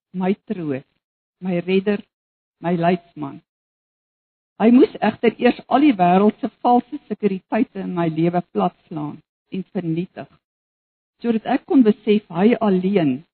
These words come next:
moet my man en my verlosser wees. Op presies die regte tyd, ek sien sy is net nou uit, sy gaan dit nou nie hoor nie, het Annelie, het God vir Annelie Marie 'n S M S vir my gestuur. Dit was die agtiende Julie tweeduisend en elf.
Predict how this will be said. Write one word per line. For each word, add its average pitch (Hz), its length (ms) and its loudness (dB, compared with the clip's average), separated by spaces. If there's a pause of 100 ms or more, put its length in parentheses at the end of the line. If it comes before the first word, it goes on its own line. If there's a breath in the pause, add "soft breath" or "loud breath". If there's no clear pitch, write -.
moet 180 160 -12
my 185 100 -4
man 175 380 -2
en 165 160 -6
my 156 140 -4 (100)
verlosser 165 560 -6
wees. - 240 -16 (1300)
Op 226 140 0
presies 277 480 -4
die 226 140 0
regte 175 380 -2 (100)
tyd, 151 240 -4 (1080)
ek - 100 -20
sien 220 200 -2
sy 262 80 -8
is 247 120 -8
net 190 220 -8
nou 214 180 -4
uit, 190 240 -4
sy 190 80 -14
gaan 185 180 -10
dit 190 120 -12
nou 196 100 -6
nie 202 140 -4
hoor 175 240 2
nie, 170 160 -6
het 165 180 -4
Annelie, 214 480 0
het 190 160 -4
God 269 160 -4
vir - 140 0
Annelie 196 460 0 (220)
Marie 175 600 -4 (440)
'n 202 160 6
S 208 180 0
M 233 140 -2
S 220 260 0
vir 196 80 -10
my 170 180 0
gestuur. 165 540 -8
Dit 180 140 -10
was 233 120 -2
die 277 120 -6
agtiende 262 480 0
Julie 180 300 0
tweeduisend 190 720 0
en 160 180 -10
elf. 139 300 -12